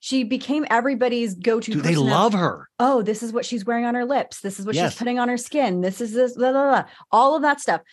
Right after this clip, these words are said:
Speaker 1: So people became invested in what she was using. And then she came out with a very curated three-piece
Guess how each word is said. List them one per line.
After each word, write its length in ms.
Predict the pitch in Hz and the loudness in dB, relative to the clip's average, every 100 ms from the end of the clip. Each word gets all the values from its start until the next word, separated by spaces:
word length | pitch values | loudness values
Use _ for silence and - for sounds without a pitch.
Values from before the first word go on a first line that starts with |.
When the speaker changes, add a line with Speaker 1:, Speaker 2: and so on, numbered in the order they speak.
| - | -6
Speaker 1:
So 160 | - 254 | 0 2
people 220 | 339 453 | 2 0
became 180 | 427 427 | 0 2
invested 520 | 247 220 254 240 208 | 4 2 0 -2 -2
in 140 | 190 | 0
what 160 | 190 202 | 0 0
she 160 | - | -2
was 160 | 180 160 | -4 -4
using. 420 | 185 190 - - - - - - | -4 -4 -6 -10 -16 -20 -10 0
And 200 | 226 220 | 2 4
then 280 | 359 320 | 4 2
she 140 | 294 311 | 0 -2
came 240 | 262 247 | -2 0
out 120 | 233 | 0
with 140 | 214 214 | 0 -2
a 60 | |
very 240 | 196 214 247 | -2 0 -2
curated 840 | - 247 254 254 202 175 175 170 | -4 -2 2 2 2 2 2 0
three-piece 720 | 196 202 269 269 - 247 226 | -4 -2 -2 -4 -4 -2 -2